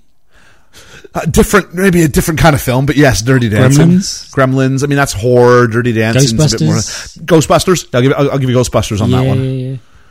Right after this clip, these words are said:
Speaker 1: So, but as far as those big sort of mainstream blockbuster franchises, and we have not talked about, um, I'm just gonna throw this in for the last second because why not?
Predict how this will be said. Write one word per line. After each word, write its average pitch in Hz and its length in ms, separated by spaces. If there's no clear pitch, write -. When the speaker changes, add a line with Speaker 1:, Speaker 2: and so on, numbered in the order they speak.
Speaker 1:
So, 107 520
but 127 200
as 117 80
far 147 220
as 127 80
those 120 160
big 113 320
sort 117 300
of 104 400
mainstream 107 680
blockbuster 98 580
franchises, 90 720
and 180 220
we 160 80
have 294 280
not 170 240
talked 87 360
about, 82 380
um, 92 240
I'm 98 200
just 110 80
gonna 135 100
throw 143 160
this 139 120
in 123 100
for 104 60
the 95 60
last 92 220
second 90 420
because 87 340
why 90 120
not? 82 240